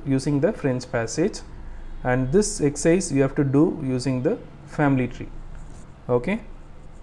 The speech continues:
So it's a very easy exercise. Whatever we did, we are going to repeat it.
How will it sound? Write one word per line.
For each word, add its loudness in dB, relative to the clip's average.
So 2
it's 4
a 8
very 6
easy 8
exercise. 2
Whatever 8
we 0
did, 0
we 0
are 6
going 2
to 0
repeat 0
it. 0